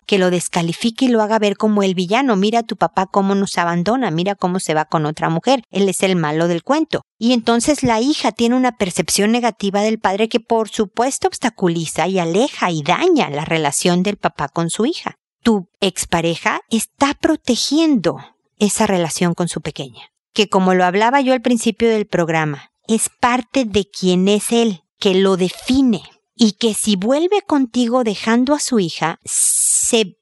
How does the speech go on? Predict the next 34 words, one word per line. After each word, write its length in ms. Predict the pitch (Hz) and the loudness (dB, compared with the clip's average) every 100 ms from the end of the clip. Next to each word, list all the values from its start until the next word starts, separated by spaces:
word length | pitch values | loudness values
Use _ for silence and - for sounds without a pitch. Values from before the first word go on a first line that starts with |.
| 190 185 | -20 -16
va 520 | 185 185 240 254 302 - _ - | -6 0 2 2 0 -4 _ -4
partido 640 | 226 208 - - 269 220 170 | -2 -2 -4 0 2 2 0
en 120 | 156 | -2
dos. 320 | - - - _ _ | -6 -8 -10 _ _
Deja 560 | - 180 254 269 294 269 - | -2 0 2 0 -2 -2 0
parte 420 | 254 269 - 254 | 2 2 2 2
enorme 480 | 214 202 240 277 262 | 4 4 2 2 2
de 140 | 214 | 0
su 160 | - 185 | 0 -2
corazón 640 | 185 165 156 - 208 226 | -2 -2 -2 0 2 2
en 120 | 214 | 0
donde 320 | 196 185 165 | 0 -2 -4
está 300 | 156 - 190 | -8 -6 -4
su 220 | - 226 | -2 0
hija, 400 | 226 269 - - _ - | 0 0 -6 -10 _ -4
y 140 | 220 | -2
verdaderamente 1160 | 196 196 180 170 165 180 240 247 220 240 247 208 | 0 -2 0 -2 0 0 0 0 0 0 0 0
esto 280 | - - | -2 -2
no 180 | 226 208 | 0 2
lo 140 | 233 262 | 0 0
permitió 580 | 262 240 220 - 196 | -2 0 -2 0 -2
vivir. 320 | 196 233 277 381 - _ _ - | 0 -2 -2 -4 -8 _ _ -6
Te 120 | 175 | -4
puede 340 | - 196 233 | 0 0 0
querer 280 | 226 214 208 | 0 -2 0
mucho 320 | 240 240 - | 0 0 -2
y 60 | 262 | -2
extrañar 440 | 240 196 190 208 | -2 -2 0 2
muchísimo, 640 | 233 233 - 226 - 214 165 | 2 0 -2 -2 0 0 0
Rosalía, 500 | 151 - 151 135 - _ _ - | -4 -6 -6 -6 -14 _ _ -2
pero 400 | 202 190 190 - - | 2 4 2 -2 -2
en 140 | 185 | 0
cuanto 280 | 196 190 175 | 2 2 2
a 160 | 160 | 0